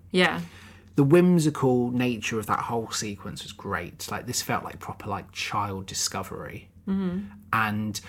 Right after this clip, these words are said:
Speaker 2: we also see that Gustafsson is spying and, and sees Buddy and is like, "There we go, that's what I'm gonna steal."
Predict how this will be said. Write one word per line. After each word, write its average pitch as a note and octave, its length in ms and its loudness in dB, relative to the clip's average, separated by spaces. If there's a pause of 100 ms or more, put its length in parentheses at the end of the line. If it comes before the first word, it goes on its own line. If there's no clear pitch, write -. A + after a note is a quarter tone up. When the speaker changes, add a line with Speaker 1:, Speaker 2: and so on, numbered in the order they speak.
(120)
Speaker 2:
we C3 80 6
also C3+ 300 6
see - 180 2
that F#2 100 -4
Gustafsson A2+ 580 0
is F2+ 80 -2
spying G#2 580 0
and, G2+ 180 -6
and G2 200 -6
sees C3 320 0
Buddy G2 300 -4
and G2 80 -4
is G#2+ 40 -6
like, F2+ 160 -8
"There G#2 140 -2
we G#2 100 -2
go, G2 220 -6
that's - 300 -4
what G2 100 -6
I'm - 40 -10
gonna G2 200 -8
steal." - 440 -2